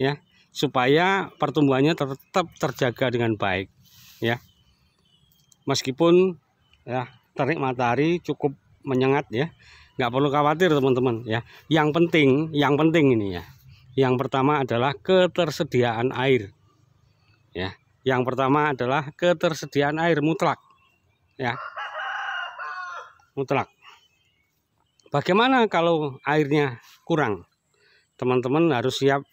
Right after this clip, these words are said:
memberikan naungan pada tanaman durian, ya, diberikan naungan, misalnya paranet, terutama pohon yang masih kecil atau yang baru tanam usia satu dua tahun, itu bisa diberikan paranet. Satu, satu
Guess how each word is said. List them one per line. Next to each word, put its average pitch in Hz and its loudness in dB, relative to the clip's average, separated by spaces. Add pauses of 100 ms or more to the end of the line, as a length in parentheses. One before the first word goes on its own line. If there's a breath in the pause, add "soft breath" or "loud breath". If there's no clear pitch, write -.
memberikan 120 -4
naungan 120 0
pada 113 -6
tanaman 107 -6
durian, 95 -8 (800)
ya, 110 -12 (160)
diberikan 123 -2
naungan, 135 0
misalnya 110 -6
paranet, 107 -6 (1120 soft breath)
terutama 123 -2
pohon 123 0
yang 123 0
masih 113 -6
kecil 143 -2
atau 123 -4
yang 131 0
baru 110 -6
tanam 131 0
usia 131 -4
satu 123 -6
dua 113 -4
tahun, 131 -2 (480 loud breath)
itu 139 -6
bisa 120 -4
diberikan 110 -6
paranet. 104 -10
Satu, 151 -6
satu 143 -2